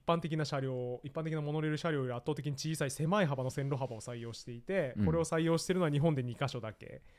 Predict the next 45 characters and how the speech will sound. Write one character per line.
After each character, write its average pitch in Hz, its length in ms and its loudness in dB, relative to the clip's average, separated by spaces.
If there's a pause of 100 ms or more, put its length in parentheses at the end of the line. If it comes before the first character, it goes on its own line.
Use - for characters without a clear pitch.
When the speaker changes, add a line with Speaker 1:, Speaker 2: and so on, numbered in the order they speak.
(140)
Speaker 1:
沖 151 180 -4
縄 151 140 2
の 165 60 4
ユ 143 200 2
イ 151 80 4
レ 156 180 4
ー 135 40 2
ル 131 120 0
と 254 300 8 (300)
デ 151 80 -2
ィ 156 60 2
ズ 160 160 2
ニ 175 240 4
ー - 20 4
シ 151 380 2
ー - 0 -
の 175 280 2 (160)
Speaker 2:
う 98 40 2
ん - 20 10
う 107 40 10
ん - 40 12
う - 20 6
ん。 - 60 4
Speaker 1:
<laughs> - 40 -4
観 208 180 10
光 180 220 12
用 175 120 10
の 165 60 8
モ 160 140 4
ノ 147 100 4
レ 135 160 2
ー 104 60 -8
ル - 80 -10
で 127 60 -4
す - 100 -8
ね。 160 80 6
Speaker 2:
は 120 160 12
い 90 40 6
は 87 200 4
い 73 60 4
は 87 200 2
い。 76 60 -2 (140)
Speaker 1:
だ 165 120 0
か 160 80 4
ら、 135 200 -2